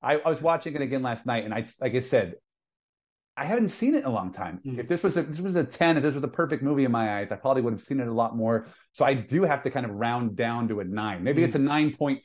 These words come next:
Speaker 1: four nine, and then I round it down to ni-, something like that. But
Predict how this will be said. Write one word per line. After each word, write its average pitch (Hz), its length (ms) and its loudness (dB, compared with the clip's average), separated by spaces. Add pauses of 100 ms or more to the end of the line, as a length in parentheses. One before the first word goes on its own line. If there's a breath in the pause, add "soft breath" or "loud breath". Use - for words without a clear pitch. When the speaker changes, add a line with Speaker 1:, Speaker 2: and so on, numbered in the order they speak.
(120)
Speaker 1:
four 143 540 2 (160)
nine, 139 520 2
and 120 100 0
then 117 80 0
I 117 80 0
round 123 340 0
it 110 140 -2
down 120 160 0
to 113 80 -2
ni-, 113 80 -4 (320)
something 131 320 0
like 113 220 -2
that. 110 300 -2
But 151 300 4